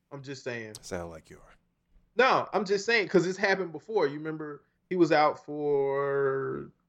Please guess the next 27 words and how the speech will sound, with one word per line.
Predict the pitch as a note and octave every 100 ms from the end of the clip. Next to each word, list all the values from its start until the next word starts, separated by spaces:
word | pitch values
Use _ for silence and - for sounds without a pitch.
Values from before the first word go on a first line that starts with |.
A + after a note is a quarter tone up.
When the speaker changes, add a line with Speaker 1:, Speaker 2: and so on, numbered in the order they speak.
| _
Speaker 1:
like, | A#2+ A#2+ A#2+ _ _ _ _ _ _ -
three | C#3+
to | E3
four | F3 F3 E3+
weeks | G3 - -
'cause | D3+
he | C3+ D#3
just | C3+ C#3+
tweaked | E3 D#3+ D#3
his | D#3
ankle. | G3 F#3 - _ _ _ _ _ _ _ _ _ _ _ _ _ _ _ - _ _
So | - C3+
Speaker 2:
So |
Speaker 1:
let's | D3+
Speaker 2:
why | F#2+
do | F3
you, | E3
Speaker 1:
say |
Speaker 2:
why | G2+
do | G2+
you | G2
think | F#2+ F#2
he |
gonna | F2+ F2+
do | F2
it | E2+
now? | E2 F#2+ D#2+